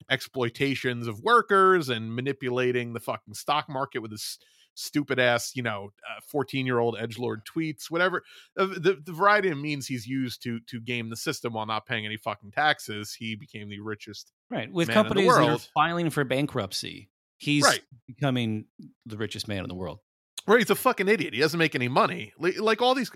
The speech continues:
Speaker 1: all, eh, this is the thing that I try to explain to people that still lick boots of these companies. It's like,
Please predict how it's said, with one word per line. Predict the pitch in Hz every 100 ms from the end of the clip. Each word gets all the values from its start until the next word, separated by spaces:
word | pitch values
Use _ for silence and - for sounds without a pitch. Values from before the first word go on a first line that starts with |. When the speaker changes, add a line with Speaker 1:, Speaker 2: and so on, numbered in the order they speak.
| -
Speaker 1:
all, | 214 302 _ -
eh, | 165 _ _ - - - -
this | 277
is | 330
the |
thing | 277 220 185
that | 151 123 - _ _ _ _ _ _ _ _ -
I | 156
try | - 156
to | 156
explain | 135 - 120 123
to | 117
people | - 120 120
that | 110 -
still | - 135 123 123 120 _ _ - - -
lick | 120 131 - -
boots | 117 120
of | 127 113
these | 117
companies. | - 113 139 156 160
It's | - -
like, | 139